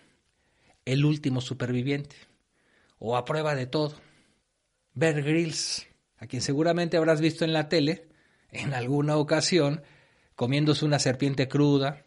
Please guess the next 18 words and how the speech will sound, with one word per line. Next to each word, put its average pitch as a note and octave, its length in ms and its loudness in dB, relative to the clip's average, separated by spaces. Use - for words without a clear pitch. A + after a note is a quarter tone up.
o G#2+ 220 -8
alguna C#3 360 0
tarántula C#3 540 0
frita C3+ 560 -2
en B2 160 -4
la A#2 100 -2
selva B2+ 300 -4
del A#2 140 -4
Amazonas B2+ 840 -6
o A2 140 -8
en A#2 100 -6
África. B2+ 480 -6
Mis D#3 200 -2
mejores A3 360 2
lecciones F#3+ 420 0
de D#3+ 100 2
la D3 100 2
vida D#3+ 420 2